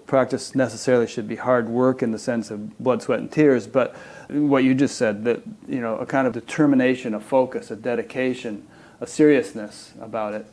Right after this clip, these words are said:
can really bear fruit. And you do reach a point at which you, you can kind of relax and, and you, you're there more or less. But although some spiritual teachers talk about internal vigilance, um, but, you know, there's,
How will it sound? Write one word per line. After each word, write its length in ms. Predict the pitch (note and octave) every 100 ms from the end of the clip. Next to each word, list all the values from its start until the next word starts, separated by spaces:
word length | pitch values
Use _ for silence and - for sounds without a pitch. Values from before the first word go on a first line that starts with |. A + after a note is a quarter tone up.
| - -
can 240 | - C3
really 540 | B2 B2+ B2+ A#2+ A2+ G#2+ -
bear 420 | - A#2 C3+ A#2+
fruit. 420 | A2 - F3+ C3+ A#2
And 280 | C3+ B2+ B2+
you 120 | C3+
do 240 | B2 D3+
reach 200 | C#3+ C3
a 60 | A#2
point 300 | - B2+ A#2
at 80 | -
which 320 | A#2+ G#2+ -
you, 200 | A#2 A#2 -
you 180 | A#2 G#2+
can 200 | A2 G#2+
kind 200 | B2 A2
of 80 |
relax 460 | G#2+ G#2+ B2 A#2+ -
and, 260 | A2+ G#2+ G#2+
and 200 | A2+ A2
you, 340 | G#2+ G#2+ G#2+ F#2
you're 240 | G#2+ G#2+ G#2
there 340 | A2 C3 A#2+
more 220 | G#2+ G#2+
or 60 | G#2
less. 280 | G#2 G#2+ -
But 360 | - A2+ - - - - - -
although 440 | B2+ A#2+ A2+ A2+
some 260 | - C#3 A2+
spiritual 400 | - B2 A2 A#2+
teachers 420 | B2 A2+ A2 G#2+
talk 260 | - A2 A2+
about 320 | A2+ A2 - - G#2+
internal 480 | B2 G#2+ C3 A#2+ A2
vigilance, 640 | A2 B2+ A2 A2 A2+ -
um, 340 | B2+ A#2 G#2+ - - - - - -
but, 520 | - C3 B2+ B2 - -
you 320 | - D3 - D#3
know, 180 | A#2
there's, 680 | A#2 B2 A#2+ - - - -